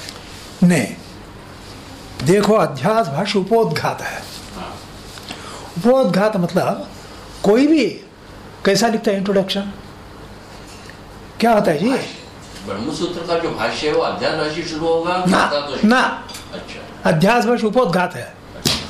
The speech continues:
Speaker 1: उपोद्घात ग्रंथ का भाग नहीं है।
Speaker 2: भाग नहीं है। ठीक, ठीक है, ग्रंथ का।
Speaker 1: है ना? लेकिन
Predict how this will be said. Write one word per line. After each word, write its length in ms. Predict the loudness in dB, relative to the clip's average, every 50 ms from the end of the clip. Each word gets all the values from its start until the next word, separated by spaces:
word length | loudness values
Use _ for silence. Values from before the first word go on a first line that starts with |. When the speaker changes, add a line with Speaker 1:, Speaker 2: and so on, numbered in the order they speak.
| -6 -2 2
Speaker 1:
उपोद्घात 580 | 6 6 6 6 6 4 4 4 2 2 2
ग्रंथ 300 | 2 2 2 0 0 0
का 180 | 0 2 2 2
भाग 300 | 4 4 2 2 2 0
नहीं 240 | 0 -2 -4 -6 -8
है। 200 | -8 -10 -10 -6
Speaker 2:
भाग 180 | -4 -4 -4
नहीं 120 | -4 -6 -10
है। 140 | -12 -12 -12 -12 -12 -14 -14 -16 -18 -18 -14 -12 -8
ठीक, 220 | -8 -8 -8 -10 -12 -16 -16 -18 -18 -18 -18 -16 -14
ठीक 100 | -14 -14
है, 240 | -14 -14 -14 -14 -14
ग्रंथ 420 | -14 -14 -14 -14 -14 -14 -14 -14
का। 160 | -4 0 2
Speaker 1:
है 40 | 4
ना? 280 | 4 4 2 0 -2 -8 -12 -14 -14 -14 -14 -14 -14 -2 2 4
लेकिन 580 | 6 6 6 6 6 4 4 2 0 -2 -2